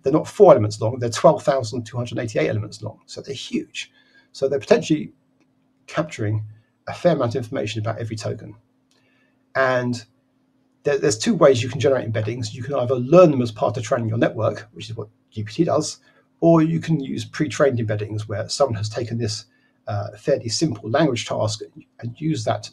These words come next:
to learn some embeddings. And you can download, uh, pre-trained embeddings, uh, like Word2Vec or, or glove. But in the case of Chat G P T, their embeddings are huge. They're not off the shelf. They're ones that they've learned as part of the training of the network. So,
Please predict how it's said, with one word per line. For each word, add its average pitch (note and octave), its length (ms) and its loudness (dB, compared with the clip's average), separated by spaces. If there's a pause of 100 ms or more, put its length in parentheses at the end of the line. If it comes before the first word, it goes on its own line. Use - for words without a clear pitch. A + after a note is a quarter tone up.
(160)
to A#2+ 260 -10
learn C3 300 4
some A#2+ 180 -6
embeddings. G#2 500 -4 (160)
And A2+ 200 -16 (420)
you A#2+ 160 -8
can A2+ 160 -4
download, A#2 560 0 (100)
uh, A2 160 -6
pre-trained B2 440 -2
embeddings, A2 640 -4 (440)
uh, F2+ 220 -10
like F2+ 140 -8 (120)
Word2Vec A2+ 560 -4
or, G#2+ 220 -6
or A2+ 100 -6
glove. A2 380 -4 (880)
But - 120 -4
in D3+ 80 -2
the C#3 60 -2
case F#3 200 8
of A2+ 60 -6
Chat A#2 200 -2
G A#2+ 80 -6
P A2+ 100 -4
T, A#2 380 -4 (440)
their D#3 140 2
embeddings A#2+ 360 -4
are G#2 40 -6
huge. A#2+ 400 -8
They're A2+ 140 -4
not C3+ 140 0
off - 120 -8
the A2 60 -6
shelf. A2 380 -6
They're A2 140 -2
ones A#2+ 260 -4
that - 140 -20
they've A2 300 -4 (140)
learned B2 360 -2
as - 100 -20
part G#2+ 180 -10
of - 40 -16
the - 60 -20
training G2 260 -14
of G2+ 40 -20
the G#2 60 -8
network. - 420 -12 (1500)
So, B2+ 320 6